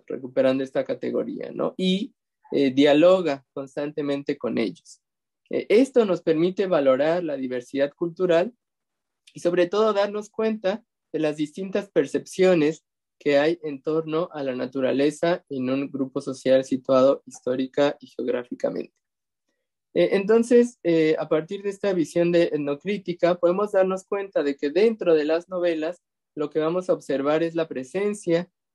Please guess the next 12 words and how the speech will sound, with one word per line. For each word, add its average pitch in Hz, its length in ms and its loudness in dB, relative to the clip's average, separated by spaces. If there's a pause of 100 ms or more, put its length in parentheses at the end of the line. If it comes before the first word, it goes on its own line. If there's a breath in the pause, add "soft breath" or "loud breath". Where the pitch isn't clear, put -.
(120)
de 151 100 0
múltiples 196 800 -2
imaginarios 147 800 2
socioambientales, 180 1200 0 (400)
es 139 100 -10
decir, 151 320 -4
múltiples 165 560 -4
formas 156 560 0
de, 151 380 0
eh, 127 380 -2 (1080)
mm, 120 540 -8 (720)
eh, 139 240 -4